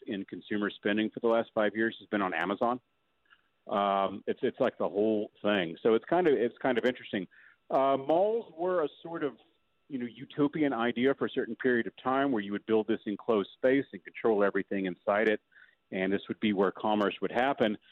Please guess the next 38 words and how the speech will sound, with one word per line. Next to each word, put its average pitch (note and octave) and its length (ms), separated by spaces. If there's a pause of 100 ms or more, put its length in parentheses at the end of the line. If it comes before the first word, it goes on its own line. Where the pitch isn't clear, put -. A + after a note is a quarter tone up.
(220)
And G#2+ 180
like A2+ 220
all A#2+ 140
plans G#2+ 320
like G2+ 160
this, G2+ 180
it - 80
just - 160
didn't G2+ 160
work F2 240
out C3 200
for - 240
various G2 280
reasons, F2+ 420
and F#2 220
malls F#2 340
kind F#2+ 140
of F#2 80
became, F#2+ 480 (380)
some G3+ 120
of G3+ 80
them - 100
became D#3 220
kind C#3+ 200
of B2 60
skeezy B2 360
places A2 520
where, G2+ 340
you G2 80
know, G2 100
people G#2 240
you F#2+ 60
didn't G#2 160
wanna G2 160
be G2 120
around F#2 300
hung F2+ 220
out, F#2 280